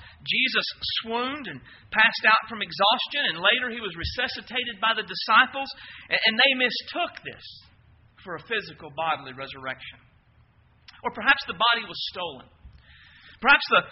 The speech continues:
the Roman or Jewish authorities stole the body.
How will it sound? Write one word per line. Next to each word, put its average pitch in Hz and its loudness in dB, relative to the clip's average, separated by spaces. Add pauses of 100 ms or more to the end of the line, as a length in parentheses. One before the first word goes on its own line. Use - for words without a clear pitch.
(200)
the 226 2 (100)
Roman 262 6
or 202 2
Jewish 247 -2
authorities 226 -4 (120)
stole 226 -2
the 160 -14
body. 139 -4